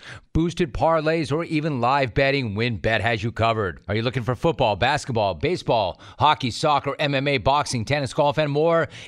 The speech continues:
It's all right there in your WynnBET app. Listening in Michigan or New Jersey, try your hand inside WynnBET's digital casino. All your favorite games from the casino floor are now in the palm of your hand.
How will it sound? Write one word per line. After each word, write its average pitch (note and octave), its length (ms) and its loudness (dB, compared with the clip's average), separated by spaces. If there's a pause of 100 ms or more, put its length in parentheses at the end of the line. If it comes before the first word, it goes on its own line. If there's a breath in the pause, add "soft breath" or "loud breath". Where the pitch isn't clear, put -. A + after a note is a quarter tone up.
It's D3+ 260 0 (120)
all C#3 340 4
right B2 320 0
there B2+ 260 0
in B2+ 260 -4
your B2 220 0
WynnBET A2+ 760 -2
app. A2 480 0
Listening C3+ 420 -2
in C3 200 -2
Michigan C3 520 -2
or B2+ 160 -4
New D3+ 180 -2
Jersey, C#3+ 600 -2 (240 loud breath)
try A#2+ 320 0
your C#3+ 180 0
hand C3+ 340 -2
inside C#3 440 -2
WynnBET's B2+ 640 -2
digital C#3 320 -2
casino. C3 600 -2 (100)
All A2 160 2
your C#3+ 100 0
favorite C#3 280 -2
games A#2 320 2
from C3 160 -4
the B2 80 -6
casino C#3+ 320 -2
floor C3+ 380 0
are A2 120 0
now A#2+ 340 0
in A2 100 -4
the G2 80 -4
palm C#3 420 -4
of E3 120 -4
your F3 180 0
hand. G2+ 500 -2